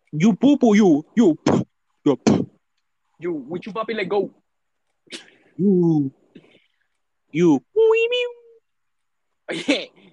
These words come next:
Speaker 2: creo que José no va a llegar hoy. Bueno,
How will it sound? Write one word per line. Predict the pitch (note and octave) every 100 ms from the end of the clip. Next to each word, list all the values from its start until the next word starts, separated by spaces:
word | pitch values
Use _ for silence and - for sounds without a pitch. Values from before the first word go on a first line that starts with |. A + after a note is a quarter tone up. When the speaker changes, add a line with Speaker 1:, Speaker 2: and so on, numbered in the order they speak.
| _
Speaker 2:
creo | D3 C#3+
que | F#3
José | G3 - A#2
no | B2+
va | B2+
a |
llegar | B2 B2 B2
hoy. | B2 C3 _ _ _ _ _ _ _ _ _ _ _ _ _ _ _ _ _ _ _ _ _ _ _ _ _ _ _ -
Bueno, | E3+ G3 C3+